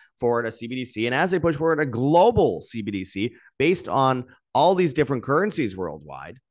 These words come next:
and they openly show their hands as they create carbon credits in banks across the world, and at the same time bring in the fake climate crisis, which I've been saying since,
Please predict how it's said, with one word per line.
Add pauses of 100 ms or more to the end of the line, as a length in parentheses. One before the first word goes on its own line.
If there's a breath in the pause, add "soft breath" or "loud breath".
(460 loud breath)
and
they
openly
show
their
hands (120)
as
they
create
carbon
credits
in
banks
across
the
world, (300 loud breath)
and
at
the
same
time
bring
in
the
fake
climate
crisis,
which
I've
been
saying
since,